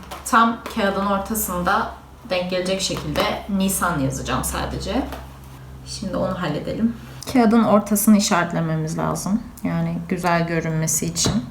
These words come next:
On dört nokta seksen beşten bir işaret koyuyorum. Bir de bu taraftan tam ortasını buluyorum. On buçuk. Yani ortası tam olarak burası olmuş oldu. Şuraya düz bir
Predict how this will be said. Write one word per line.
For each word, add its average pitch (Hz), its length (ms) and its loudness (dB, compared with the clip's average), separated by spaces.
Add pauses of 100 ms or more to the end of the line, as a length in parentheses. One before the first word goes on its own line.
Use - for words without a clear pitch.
(300)
On 240 220 10
dört 240 240 4
nokta 214 360 6
seksen 202 600 4
beşten - 1120 4
bir 202 220 4
işaret - 580 0
koyuyorum. - 540 0 (240)
Bir 214 80 4
de 208 140 8
bu 196 80 2
taraftan 156 600 0
tam 156 220 -2
ortasını 156 520 -2
buluyorum. 156 560 0 (280)
On 156 200 0
buçuk. - 400 -4 (1400)
Yani 170 420 2
ortası 165 460 0
tam 156 180 -2
olarak 151 400 -2
burası 135 340 -2
olmuş - 380 0
oldu. - 340 -6
Şuraya 220 680 4
düz 220 280 6
bir 214 400 4